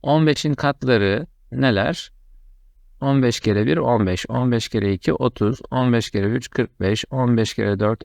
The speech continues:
altmış, on beş kere beş, yetmiş beş, on beş kere altı, doksan, on beş kere yedi, yüz beş diye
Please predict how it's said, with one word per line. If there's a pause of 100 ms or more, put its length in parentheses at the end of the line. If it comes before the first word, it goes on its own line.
altmış,
on
beş
kere
beş,
yetmiş
beş, (440)
on
beş
kere
altı,
doksan,
on
beş
kere
yedi,
yüz
beş
diye